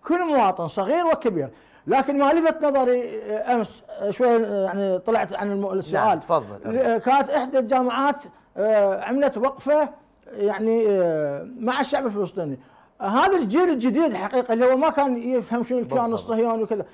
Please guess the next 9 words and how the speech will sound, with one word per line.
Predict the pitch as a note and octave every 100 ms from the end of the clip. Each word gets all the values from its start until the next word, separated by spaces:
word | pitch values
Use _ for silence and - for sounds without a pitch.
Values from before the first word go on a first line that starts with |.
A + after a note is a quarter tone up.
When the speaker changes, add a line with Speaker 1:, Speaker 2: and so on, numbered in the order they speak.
| - -
Speaker 1:
فاجأني | B3+ C#4 D#4 D#4 D4+
حقيقة | G#3+ A3+ D4+ D4 C4+ B3
بمواقف | B3 B3 D4+ E4 C#4+
مشرفة | A#3+ B3+ D#4+ B3+ C#4+
يقول: | C#4 D4+ C#4
"نحن | C#4 C#4 B3+
نريد | B3+ D4+ C#4+
أن | C4
نقاتل، | C4 C4+ B3+ G#3+